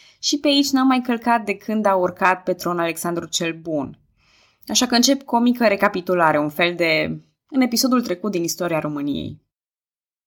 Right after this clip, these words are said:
Ei bine, în Moldova domnește de mult timp dinastia Mușatinilor,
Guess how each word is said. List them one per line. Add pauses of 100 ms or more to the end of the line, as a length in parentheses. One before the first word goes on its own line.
(120)
Ei
bine,
în
Moldova
domnește
de
mult
timp
dinastia
Mușatinilor,